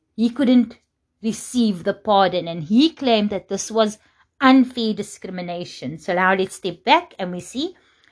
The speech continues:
there's a distinction being made. There's a differentiation being made on the basis of a listed ground of sex, and therefore that differentiation is assumed to be discrimination. Right.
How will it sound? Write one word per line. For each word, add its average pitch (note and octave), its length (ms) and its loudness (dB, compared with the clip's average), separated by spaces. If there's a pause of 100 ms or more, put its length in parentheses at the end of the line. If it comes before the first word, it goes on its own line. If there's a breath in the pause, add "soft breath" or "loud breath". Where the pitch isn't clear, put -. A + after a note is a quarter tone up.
(100)
there's G3 180 2
a F#3+ 60 0
distinction E4+ 920 -2
being F4 260 -2
made. E4 360 2
There's G3+ 180 -4
a F#3+ 60 -2
differentiation B3+ 1400 0
being C4+ 240 4
made C#4+ 340 0 (540)
on G3 180 -2
the F#3+ 80 0
basis F3+ 520 -2
of E3+ 160 0
a E3+ 60 0
listed A3 680 0
ground F#3+ 460 2
of D3+ 180 -6
sex, - 560 -10 (440)
and E3 220 -2
therefore A3 320 2
that F3+ 180 -2
differentiation F3 1300 -4 (420 soft breath)
is F3 320 -8
assumed A3 500 2
to G3+ 80 -8
be E3+ 160 -8
discrimination. D#3+ 1300 -4 (1040)
Right. G#3 320 2